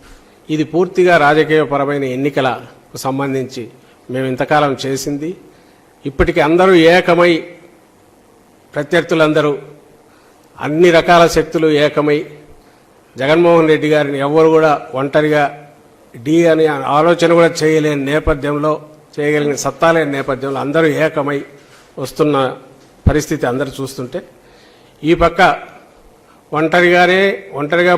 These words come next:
by choice అంటే ప్రజలకు మేమేదో అర్థం కావాలి, పార్టీ విధానాలు అర్థం కావాలి తప్ప గందరగోళం,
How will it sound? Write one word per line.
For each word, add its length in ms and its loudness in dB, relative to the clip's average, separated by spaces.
by 100 2
choice 360 2
అంటే 260 -2
ప్రజలకు 460 2
మేమేదో 340 6
అర్థం 300 2
కావాలి, 300 2
పార్టీ 420 0
విధానాలు 360 0
అర్థం 280 -4
కావాలి 320 -2
తప్ప 160 -8
గందరగోళం, 520 0